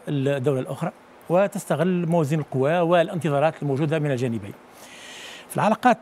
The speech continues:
ال-، بين تونس وإيطاليا في المدة الأخيرة بدأت هناك نوع من التوازن الذي يبرز، لأن إيطاليا لها مطالب، والسيدة ميلوني نعرفوا الشعار الأساسي متاعها في ال-، الحملة الانتخابية متاعها في،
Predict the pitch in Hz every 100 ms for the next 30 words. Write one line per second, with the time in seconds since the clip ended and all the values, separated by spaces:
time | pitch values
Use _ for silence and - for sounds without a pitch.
0 | 180 156 151 143 147 127 143 165 147 -
1 | 139 - 135 208 190 151 147 143 131 120
2 | 233 202 160 196 - - - - - -
3 | 208 214 185 208 185 170 170 180 196 233
4 | 185 - 190 208 175 214 180 160 147 185
5 | 196 208 - - - - 170 131 117 -
6 | - - - - - - 170 143 147 -
7 | - 147 127 120 117 113 110 196 254 -
8 | - - - - - - 143 202 170 165
9 | 165 165 165 123 - - - 151 - 135
10 | 131 151 151 139 151 147 143 131 147 127
11 | 113 117 117 117 113 110 107 113 - -
12 | 131 127 143 131 139 127 143 135 - 127